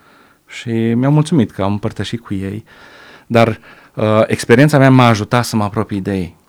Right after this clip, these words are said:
Deci, oameni care au ajuns foarte jos, care au pierdut tot, au pierdut familii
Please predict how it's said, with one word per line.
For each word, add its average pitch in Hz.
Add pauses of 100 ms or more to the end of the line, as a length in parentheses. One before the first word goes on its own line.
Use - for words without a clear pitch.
(140)
Deci, -
oameni 117
care 98
au 95
ajuns 98
foarte -
jos, 95
care 92
au 90
pierdut 95
tot, 101
au 98
pierdut 92
familii 101